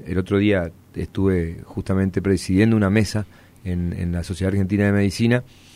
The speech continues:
una mesa de un congreso internacional, y me tocó justamente la presidenta de la Sociedad, eh, Venezolana de Medicina Interna, que me dijo justamente de su preocupación, de que no están pasando un mo-, un buen momento,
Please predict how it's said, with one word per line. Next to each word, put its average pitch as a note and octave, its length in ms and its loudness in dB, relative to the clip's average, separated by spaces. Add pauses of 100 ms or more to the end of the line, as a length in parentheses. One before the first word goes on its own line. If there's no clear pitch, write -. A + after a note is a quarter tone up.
(240)
una F#2 140 0
mesa G2+ 260 2
de F#2 140 2
un F#2+ 460 0 (120)
congreso F#2+ 360 0
internacional, A2 680 2 (420)
y G2+ 80 0
me G#2 120 4
tocó G#2 240 -2
justamente A2+ 600 0
la G#2 220 0
presidenta G#2 460 -4
de G#2 80 0
la F#2 60 -4
Sociedad, G2 380 -4 (140)
eh, F2+ 420 -6
Venezolana G2 540 -4
de F#2+ 80 -2
Medicina F#2 300 -4
Interna, G2+ 540 2 (440)
que - 100 -10
me F#2 120 -2
dijo G2+ 280 2
justamente F#2+ 480 -4
de F#2+ 60 0
su F2 140 -10
preocupación, F#2 560 -4
de G2 100 -2
que F#2 80 -4
no F#2 60 -4
están G2 220 -4
pasando G2+ 340 -2
un G#2+ 60 0
mo-, G#2 80 0
un G2+ 220 -4
buen G#2+ 140 0
momento, A#2 500 0